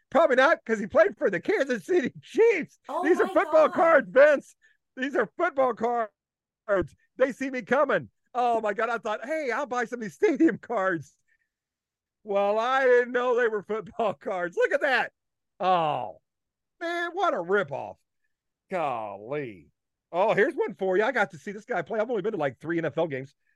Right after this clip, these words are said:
Speaker 1: Mark Ripken, Rippon from the, uh, Redskins right there. Look at him drop it back. How about that? So we're doing football cards. How about that? Well, maybe I'll get somebody big or Earl Campbell or somebody like that.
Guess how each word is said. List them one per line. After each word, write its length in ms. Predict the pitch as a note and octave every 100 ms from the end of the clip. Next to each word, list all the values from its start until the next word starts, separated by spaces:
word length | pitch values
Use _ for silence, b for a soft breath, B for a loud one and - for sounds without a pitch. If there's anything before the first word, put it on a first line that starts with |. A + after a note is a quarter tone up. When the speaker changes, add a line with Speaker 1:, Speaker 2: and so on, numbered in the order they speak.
| -
Speaker 1:
Mark 300 | E3+ B3 - D#3
Ripken, 360 | F#3 - - - D3
Rippon 420 | E3 A#3 A#3+ G#3 _ _ _ _ _
from 120 | C#3+
the, 200 | C3+ B2+
uh, 240 | B2 A#2 G#2 _ _ _ -
Redskins 520 | E3 G3+ - B2 G#2+
right 180 | B2 A#2
there. 280 | C#3 D#3+ A#3+
Look 140 | A3+
at 80 | D3+
him 80 | B2
drop 280 | D3 C#3 B2+
it 100 | A2+
back. 420 | C#3+ E3 B3 _ _ _ _ _ _
How 160 | C3 C#3
about 300 | C3+ D3 C3
that? 240 | E3 A3
So 80 | -
we're 100 | B3+
doing 200 | F#4+ A4
football 320 | D4+ B3 A3
cards. 560 | E3+ F#3 E3 C3+ A2+ _ _ _ _ _ -
How 80 |
about 240 | G3+ G3+ D#3+
that? 320 | A#3 C4+ - - _ _ _ _ _ _ _
Well, 100 | -
maybe 220 | C#3+ A3+
I'll 100 | A3+
get 160 | G3+ A3+
somebody 380 | G3+ G3+ G3 C#3
big 400 | A#2+ D#3 A2+ G#2
or 80 | B2+
Earl 240 | D#3+ D#3
Campbell 380 | - E3 D3+ A2
or 100 | G2
somebody 400 | - B2+ A#2+ A#2
like 220 | A#2+ A2+ -
that. 320 | C#3 G#2+